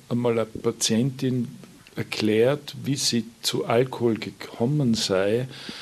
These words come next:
Und das war eine Erinnerung aus der Kindheit, nämlich wie ihr Großvater verstorben ist, äh, und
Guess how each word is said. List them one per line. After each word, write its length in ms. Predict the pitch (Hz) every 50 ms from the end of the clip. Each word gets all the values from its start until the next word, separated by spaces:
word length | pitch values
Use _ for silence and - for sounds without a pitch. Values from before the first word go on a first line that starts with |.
| - - - - - - - -
Und 140 | - 120 110
das 120 | 120 113 -
war 200 | 113 117 120 123
eine 180 | 120 117 -
Erinnerung 640 | 139 113 107 104 117 127 156 151 127 120 120 117 113
aus 220 | 110 110 - -
der 100 | - 110
Kindheit, 720 | 104 - - - 120 139 151 147 - 110 107 104 107 107 117
nämlich 380 | 117 117 120 117 104 101 110
wie 140 | 113 117 110
ihr 100 | 107 104
Großvater 880 | 101 - - 117 123 147 135 - - - 107 104 104 - - 110 110 110
verstorben 840 | - - - - - 113 - - - 110 107 113 120 117 135 135
ist, 460 | 135 135 131 - - - - - - -
äh, 40 | 151
und 500 | 131 123 139 - - - 117 117 113